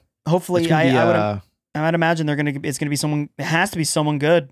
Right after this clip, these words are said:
Speaker 1: Like, why wouldn't you bet on a sure thing?
Speaker 2: It's gonna be, um, uh, Spider-Man director, Josh, Joss Whedon? What's his name? What's his name?
Speaker 1: John, uh, Watts?
Speaker 2: Watts, that's it.
Speaker 1: Is that what it
Speaker 2: I bet
Speaker 1: said?
Speaker 2: you
Speaker 1: Was that
Speaker 2: so.
Speaker 1: announced?
Speaker 2: No, no, no, they do not. I'm just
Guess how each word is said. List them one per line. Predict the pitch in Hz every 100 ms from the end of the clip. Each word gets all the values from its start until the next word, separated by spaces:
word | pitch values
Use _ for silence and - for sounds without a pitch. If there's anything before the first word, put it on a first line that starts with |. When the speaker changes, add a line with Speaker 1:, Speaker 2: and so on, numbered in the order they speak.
| _
Speaker 1:
Like, | 156 139
why | 151
wouldn't | 156 160
you | 156
bet | 151
on | 151
a | 139
sure | 160 147
thing? | 156 147 131
Speaker 2:
It's | 151 -
gonna | 175 160
be, | 156 139
um, | 120 113 107
uh, | 107 107 110 101 107
Spider-Man | - - 131 123 113 107 104
director, | 110 - - - -
Josh, | 127 -
Joss | 139 123
Whedon? | 139 202 220 190
What's | -
his | 156 185
name? | 180
What's | 175 170
his |
name? | 123 - _ _ _ _ 147
Speaker 1:
John, | 156 156
uh, | 156 139 127
Watts? | 131 262 - - - - _ _ _ _ -
Speaker 2:
Watts, | 143 135 -
that's | 139
it. | 110 - _ -
Speaker 1:
Is | 170
that | 180
what | 185
it |
Speaker 2:
I | 131
bet |
Speaker 1:
said? | 175
Speaker 2:
you | 190
Speaker 1:
Was | 143
that | 165
Speaker 2:
so. |
Speaker 1:
announced? | 147 165 349 - -
Speaker 2:
No, | 160 165
no, | 131 113
no, | - -
they | 127
do |
not. | 131 120 - -
I'm | 139
just | 143 -